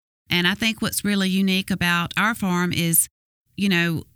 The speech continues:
people can come out and see us, or my husband driving the tractors, or my father-in-law doing whatever he has to do, you know, and see the crops that we're growing and learn, 'cause we have people ask us all the time, "Well, what do you do really to make a living besides this?" They don't really understand that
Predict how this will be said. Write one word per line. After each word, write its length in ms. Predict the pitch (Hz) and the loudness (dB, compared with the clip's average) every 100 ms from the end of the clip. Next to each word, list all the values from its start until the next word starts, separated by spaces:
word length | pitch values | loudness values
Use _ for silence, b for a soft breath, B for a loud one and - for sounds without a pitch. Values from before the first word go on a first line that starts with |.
| _ _ - | _ _ -4
people 240 | 262 247 | -2 0
can 160 | 220 196 | -2 0
come 220 | 220 202 | 2 4
out 200 | 190 190 | 4 4
and 140 | 165 | 2
see 380 | 170 - 214 190 | 2 2 2 2
us, 240 | 175 - - - - - | 2 0 -6 -20 -18 -6
or 120 | 180 | -2
my 160 | 180 185 | 0 2
husband 300 | 202 180 180 | 2 0 -2
driving 280 | 185 175 180 | -2 -2 -2
the 60 | |
tractors, 520 | 185 196 - 160 160 170 | -2 -4 -2 -4 -4 -4
or 220 | 156 156 | -6 -4
my 140 | 160 | -4
father-in-law 580 | 180 180 175 170 170 170 - - - - - - | -2 -2 0 0 0 -2 -6 -20 -20 -20 -20 -4
doing 200 | 190 185 | 0 2
whatever 260 | 185 190 190 | 2 0 0
he 140 | 196 | 0
has 200 | 180 175 | 0 -2
to 80 | - | -2
do, 80 | 185 | -2
you 280 | 170 170 170 | 0 0 0
know, 200 | 160 160 | 0 2
and 100 | 165 | 2
see 220 | 233 208 | 0 -2
the 80 | 185 | -6
crops 420 | - 196 170 - | -6 -6 -2 -2
that 120 | 98 | -2
we're 180 | 170 170 | -6 -4
growing 480 | 185 170 175 170 - _ _ _ - | -2 -2 0 -2 -4 _ _ _ -6
and 380 | 165 160 165 175 | 0 2 2 2
learn, 300 | 190 196 190 | 2 2 0
'cause 200 | 185 - | -2 0
we 120 | 220 | 0
have 160 | 202 - | -2 -2
people 240 | 208 185 | -4 0
ask 260 | 175 175 175 | 0 0 2
us 120 | 175 | 0
all 120 | 170 | 0
the 80 | 165 | 0
time, 220 | 214 208 | 0 0
"Well, 240 | 165 160 - | 0 -2 -4
what 120 | - 202 | -4 0
do 60 | |
you 120 | 190 | 0
do 180 | 180 190 | 0 0
really 220 | 185 185 | -2 -4
to 160 | 175 185 | -4 -2
make 160 | 185 175 | -2 -2
a 40 | |
living 320 | 180 220 180 165 | -2 0 0 0
besides 380 | 170 175 165 | 0 0 0
this?" 280 | 208 262 170 | 2 2 0
They 160 | - 180 | 0 0
don't 200 | 196 - | 0 -2
really 220 | 202 190 | -4 -2
understand 560 | 160 180 170 214 196 180 | -2 -2 -4 -2 -2 -2
that 180 | 165 | -6